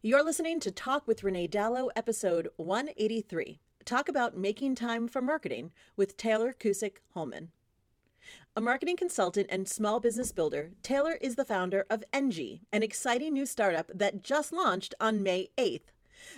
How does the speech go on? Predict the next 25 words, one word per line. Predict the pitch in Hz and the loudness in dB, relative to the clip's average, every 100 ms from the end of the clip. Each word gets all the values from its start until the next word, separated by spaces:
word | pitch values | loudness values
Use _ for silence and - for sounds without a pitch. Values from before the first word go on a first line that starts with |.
| - | 4
Though | 214 | 6
you | 247 254 | 8 4
might | 262 320 | 2 2
recognize | 294 285 247 214 214 | 0 0 0 0 0
her | 220 214 | 0 0
from | 240 | 0
one | 190 | -2
of | 190 | -2
her | 214 202 - | 0 0 2
other | 202 262 | 2 2
companies, | - 226 170 160 - - _ | 0 -2 -2 -4 -8 -12 _
Tailored | - 226 226 214 | 2 4 4 2
Media | 202 175 170 185 208 - _ - | -2 0 -2 -2 -6 -20 _ -4
and | 196 202 | 0 2
Designs | 202 180 175 262 - - - | 2 0 -2 -6 -8 -6 0
and | 202 | 0
Sourced | - 160 - - | 0 -2 -2 -4
Co. | - 190 _ _ _ - - - | -4 -6 _ _ _ -20 -20 -6
In | 240 247 | 0 2
her | 277 | 2
newest | 277 330 - | 0 -4 -4
endeavor, | 247 202 160 160 | -2 0 0 -2
Taylor | - 233 254 285 | 0 0 2 0
is | 254 | 0
taking | - 202 185 | 0 0 -2